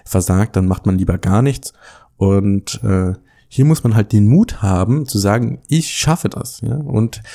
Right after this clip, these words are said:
gerade wenn man sich was überlegt, „Oh, das ist aber super schwierig und man hat die Wahl,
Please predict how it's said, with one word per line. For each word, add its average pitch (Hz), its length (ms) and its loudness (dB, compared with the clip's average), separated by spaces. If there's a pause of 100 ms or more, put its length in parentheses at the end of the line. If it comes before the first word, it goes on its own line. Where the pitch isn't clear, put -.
(260)
gerade 117 220 0
wenn 127 100 2
man 120 400 0
sich 117 320 -2
was 104 160 0
überlegt, 107 800 0
„Oh, 113 300 0
das 110 160 0
ist 107 100 -4
aber 101 160 0
super 113 300 0
schwierig 135 480 0
und 104 60 4
man 98 100 4
hat 107 160 -2
die 98 80 -6
Wahl, 123 320 2